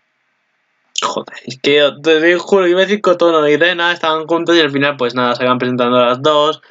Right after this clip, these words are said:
se llevan mal, pero no reconcilian, en fin. ¿Qué pasa? Que aquí de repente hay votos y todo, y toda la gente está flipando, están votando a ellas dos, ya están practicando y todo, y los grupos de baile ya lo tienen hecho y todo, los grupos de banda ya lo tienen hecho también, y poca cosa más, que al final,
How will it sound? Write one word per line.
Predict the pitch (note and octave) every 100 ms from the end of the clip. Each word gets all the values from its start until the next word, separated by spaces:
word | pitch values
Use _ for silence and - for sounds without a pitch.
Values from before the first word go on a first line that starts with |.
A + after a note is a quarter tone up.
| -
se | C#3 B2+
llevan | C3 B2+ C3+
mal, | D#3 D#3 D#3 -
pero | C3
no | C3
reconcilian, | C3 C3 B2 B2+ E3 E3 D#3+
en | C3 A#2
fin. | C3+ A2 - - - - _
¿Qué | D#3 D#3
pasa? | F#3+ E3+ C3+
Que |
aquí | B2+ C#3+
de | C#3+
repente | C3+ C#3 C3+
hay | B2+ B2+
votos | D3+ D#3 D#3 D3
y | C#3+
todo, | D3 D#3 E3
y | C#3
toda | C#3
la | C#3
gente | D3
está | C3+ C#3+
flipando, | C3+ A#2 A#2+ C3
están | C3 B2
votando | A#2+ A#2+ B2 B2
a |
ellas | B2 B2
dos, | C#3 C#3+
ya | B2+
están | G#2+ A#2+ B2
practicando | C3 C3 C3 D3 C#3+ C#3+
y |
todo, | C#3+ D3 C#3
y | B2
los | B2 A#2+
grupos | B2+ C3+ C3 C3
de | B2+
baile | C3 C3+ A#2 A2
ya | A#2 A#2+
lo | A2+
tienen | B2+ B2+ B2+
hecho | B2+ B2 B2+
y | C3
todo, | D3 C#3+ D3+ D3+ - - -
los | C3 C3+
grupos | C#3 C3+ C3+ C3
de | C3
banda | C3 C3+ B2
ya | B2
lo | C3+
tienen | C3+ C#3
hecho | C3+ -
también, | C#3 D3 D#3 F3+ G3 _ _ _ _ _ _ _ _ _ -
y | C#3
poca | F3 E3
cosa | D3 C#3 C#3
más, | D#3+ -
que | C3
al | C3
final, | C3+ C#3+ D#3+ E3+